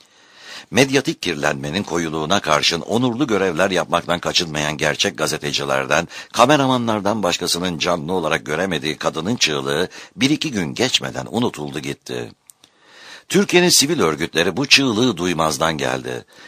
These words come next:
Yirmi yıldır süren savaştan ve Taliban zulmünden kaçarken yakalanan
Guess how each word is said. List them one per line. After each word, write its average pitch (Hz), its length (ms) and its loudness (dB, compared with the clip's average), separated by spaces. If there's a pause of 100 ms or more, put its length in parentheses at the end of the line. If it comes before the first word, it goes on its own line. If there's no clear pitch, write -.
(120)
Yirmi 123 320 2
yıldır 82 280 2
süren 78 300 2
savaştan 80 560 2
ve 82 80 0
Taliban 80 500 2
zulmünden 78 500 -2
kaçarken 80 480 0
yakalanan 73 640 0